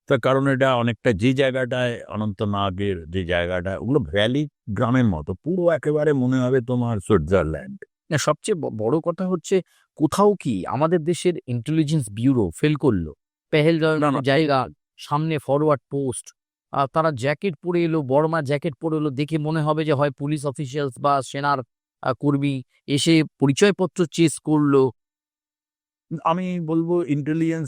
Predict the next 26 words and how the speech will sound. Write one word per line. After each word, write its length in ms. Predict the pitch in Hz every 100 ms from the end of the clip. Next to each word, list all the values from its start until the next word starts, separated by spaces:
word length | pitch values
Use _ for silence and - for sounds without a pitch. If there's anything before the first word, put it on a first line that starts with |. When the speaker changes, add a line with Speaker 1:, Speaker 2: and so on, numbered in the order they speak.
| -
Speaker 1:
ফেলিয়ার 480 | 139 147 151 156 131
হয়েছে 300 | 117 127 135
কিনা 240 | 127 131
না, 80 | 127
ইন্টেলিজেন্স 580 | 127 120 135 135 135 110
রিপোর্ট 400 | 110 104 104 -
থাকি, 240 | - 69 - _ _ _ _ _ _ 117
দরকার 340 | 202 240 233
নেই 140 | 151
ইন্টেলিজেন্স 520 | 113 104 120 120 120 107 104
রিপোর্ট, 300 | 80 90 127
ইন্টেলিজেন্স 500 | 170 175 196 175 135
দেবেই, 300 | 143 123 104
আমি 160 | 123
নিশ্চিত 480 | 117 101 - 80 -
ইন্টেলিজেন্স 460 | 113 127 143 139 117
রিপোর্ট 300 | 107 107 98
থাকবে। 280 | 69 67 60 _ _ _ _ _ _
তার 120 | 120 117
কারণ 360 | 117 131 147
হচ্ছে 380 | 143 143 - 156
এখন 320 | 151 120 127 123
এপ্রিল 340 | 104 131 131
মাস, 200 | 131 135
বরফ 300 | 98 104 117
গলছে, 480 | 107 107 113 -